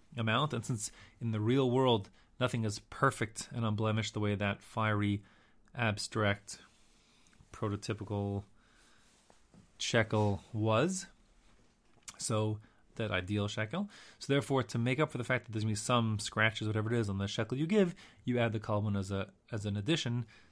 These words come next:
to make up for that imperfection. Since the rule is that everyone has to add a kalbon, if one,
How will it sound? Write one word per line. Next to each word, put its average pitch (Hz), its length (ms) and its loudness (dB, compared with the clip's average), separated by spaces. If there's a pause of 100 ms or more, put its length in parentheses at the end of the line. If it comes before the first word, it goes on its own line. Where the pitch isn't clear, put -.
to - 80 -6
make 110 140 2
up 104 140 0
for 104 100 -6
that 95 180 -2 (160)
imperfection. 120 680 0 (1200)
Since 123 160 -4
the 143 80 6
rule 151 180 8
is 117 60 4
that 131 140 -2
everyone 160 220 6
has 120 120 2
to 135 80 -4
add 127 80 0
a 131 40 -2
kalbon, 180 440 8
if - 140 0
one, 131 440 0